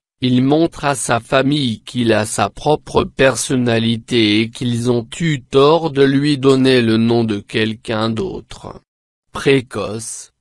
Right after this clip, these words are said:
il peint son premier tableau à l'âge de sept ans.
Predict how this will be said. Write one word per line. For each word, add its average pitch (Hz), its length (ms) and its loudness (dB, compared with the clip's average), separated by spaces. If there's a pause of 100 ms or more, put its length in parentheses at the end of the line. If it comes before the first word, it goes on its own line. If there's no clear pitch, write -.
il 139 280 -2
peint 135 360 2
son 107 300 -2
premier 107 480 -2
tableau 104 680 0
à 123 160 2
l'âge 107 340 0
de 101 160 -6
sept 117 480 -2
ans. 90 220 -2